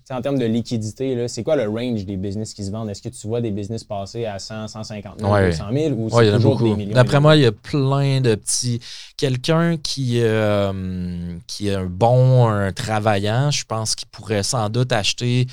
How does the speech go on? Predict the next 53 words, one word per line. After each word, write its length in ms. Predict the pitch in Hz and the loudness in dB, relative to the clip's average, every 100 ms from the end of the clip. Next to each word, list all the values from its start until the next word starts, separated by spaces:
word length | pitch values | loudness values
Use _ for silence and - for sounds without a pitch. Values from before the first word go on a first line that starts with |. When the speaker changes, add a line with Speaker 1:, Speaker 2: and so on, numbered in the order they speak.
| - - - - | -6 -20 -20 -12
Speaker 2:
euh, 60 | - | -4
cinq, 320 | - 147 131 | 0 2 2
six 240 | 131 143 | 2 2
business 340 | 123 117 123 120 | 2 2 4 2
de 120 | 120 | 2
ménage 500 | 110 107 117 123 117 | 2 4 6 6 4
à 80 | 104 | 2
cent 260 | - 110 | 0 0
mille 260 | 107 113 117 | 2 2 4
la 120 | 110 | 2
business 540 | 107 98 104 113 127 127 | 0 -2 0 0 0 0
en 360 | 98 95 95 95 | 0 0 -2 -2
très 160 | 113 | -2
peu 100 | 104 | -2
de 60 | 98 | -2
temps 220 | 123 120 | 0 2
en 40 | |
deux 140 | 107 101 | 2 -2
mille 100 | 101 | -2
vingt-trois, 460 | 95 92 - 139 | -2 -6 -4 0
là. 100 | 123 117 - | 0 -2 -4
Speaker 1:
Mhm. 80 | 117 113 | -6 -4
Speaker 2:
La 160 | 107 110 | 0 2
plupart 640 | - 139 127 135 139 156 | 4 2 4 6 6 6
des 120 | 120 | 4
business, 420 | 104 98 98 120 120 | 0 -2 -2 -2 -2
c'est 100 | 92 | -4
des 160 | 92 | -6
bineries, 500 | 85 92 90 90 120 | -6 -4 -4 -4 -2
là. 120 | 117 95 98 - - - | -2 -4 -10 -20 -20 -12
Fait 100 | 101 | -8
que 40 | |
quelqu'un 220 | 113 143 | -4 -2
qui 80 | 147 | -2
est 40 | 123 | 0
capable 340 | 110 117 131 | 0 2 2
d'acheter 280 | 117 - 127 | 2 0 -2
plein 240 | 127 131 | 0 0
de 80 | 131 | 0
petites 180 | 110 - | -2 -4
bineries 440 | 113 104 107 131 | -2 0 2 2
puis 100 | 127 | 2
de 60 | - | -2
les 100 | 101 | -2
consolider, 600 | 101 95 98 90 104 131 | -2 -2 -4 -4 -2 0
d'après 260 | 104 - | -2 -4
moi, 100 | 101 | -6
il 40 | 110 | -4
va 60 | |
faire 160 | 98 107 | -4 -6
beaucoup 160 | 95 - | -8 -12
de 60 | |
cash. 340 | - 113 135 | -6 -2 -2